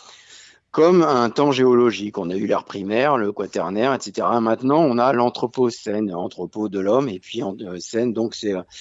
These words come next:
eh ben, c'est un peu l'entrée en scène de, de l'homme, mais, euh, mais pas pour, euh, le meilleur de, de la planète, puisque, hum, puisqu'on sait très bien qu'on est en train de, de, de quand même, euh,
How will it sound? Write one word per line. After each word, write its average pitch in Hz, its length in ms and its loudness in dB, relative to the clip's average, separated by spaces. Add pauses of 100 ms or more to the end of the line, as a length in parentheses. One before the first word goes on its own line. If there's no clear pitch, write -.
(440)
eh - 40 -2
ben, 131 140 2
c'est 127 220 -4
un 110 100 0
peu 117 140 0
l'entrée 123 280 2
en 117 120 2
scène 123 260 -2
de, 113 540 0
de 110 120 0
l'homme, 143 360 4 (360)
mais, 139 380 6
euh, 123 300 4
mais 110 240 -2
pas 127 180 0
pour, 101 500 -6
euh, 98 320 -2
le 90 160 -4
meilleur 98 360 -2
de, 95 280 -6
de 95 120 -2
la 95 100 0
planète, 135 320 -8
puisque, - 280 -10
hum, 95 600 -4 (140)
puisqu'on 95 240 -14
sait 98 140 -12
très 85 140 -18
bien 98 160 -10
qu'on 95 220 -14
est 90 60 -10
en 85 80 -10
train 110 220 -10
de, 98 180 -6 (500)
de, 98 340 -4
de 92 120 -4
quand 117 160 -2
même, 135 160 2
euh, 110 460 -2